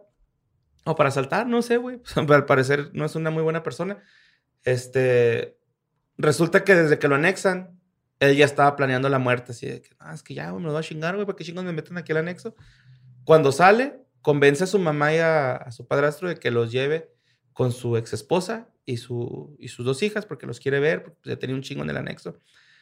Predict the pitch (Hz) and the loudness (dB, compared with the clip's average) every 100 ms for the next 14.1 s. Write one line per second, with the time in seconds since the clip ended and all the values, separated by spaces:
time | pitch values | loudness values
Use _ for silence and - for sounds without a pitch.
0 | _ _ 151 147 139 151 175 170 190 202 | _ _ 4 6 8 8 8 6 4 4
1 | 202 208 - _ _ _ _ _ _ 131 | 4 2 -12 _ _ _ _ _ _ -2
2 | 123 123 120 120 120 117 - _ _ _ | 2 4 4 0 -4 -10 -18 _ _ _
3 | - 123 156 156 147 143 165 160 139 147 | -12 -2 4 4 4 4 4 4 6 4
4 | 156 160 - 127 175 220 - - 135 135 | 4 2 0 -2 0 -2 -6 -6 -4 0
5 | 131 170 214 285 277 _ _ _ _ 127 | 4 4 2 -6 -16 _ _ _ _ 0
6 | 127 156 208 - 311 _ _ _ _ 139 | 4 6 4 0 -12 _ _ _ _ -2
7 | 147 190 208 165 147 170 190 151 131 - | 4 6 6 4 4 4 4 4 4 0
8 | 120 117 120 117 117 - 170 226 220 139 | 0 0 0 -4 -8 -6 -6 -4 -6 -4
9 | 123 170 160 123 123 _ _ _ _ _ | -4 -4 -4 -6 -10 _ _ _ _ _
10 | _ 131 143 143 - 147 165 185 190 151 | _ 0 2 4 2 0 0 0 4 2
11 | 143 156 165 180 180 170 156 - - 196 | 4 2 2 2 2 0 -2 -4 -2 0
12 | 226 247 277 - 131 123 120 165 233 - | 0 -4 -8 -10 -4 -2 2 2 2 -2
13 | 330 - _ _ _ _ 127 131 131 131 | -8 -10 _ _ _ _ 0 2 0 -6